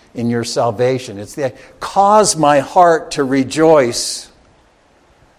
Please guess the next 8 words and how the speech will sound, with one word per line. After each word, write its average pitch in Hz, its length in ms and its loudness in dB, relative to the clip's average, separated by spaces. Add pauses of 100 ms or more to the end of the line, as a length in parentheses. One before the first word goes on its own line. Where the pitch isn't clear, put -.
(120)
in 143 140 -4
the 147 100 2
deliverance 151 760 0
that 147 200 -2
you 147 180 -2
have 127 200 0
given 160 260 -2
me." 107 160 -10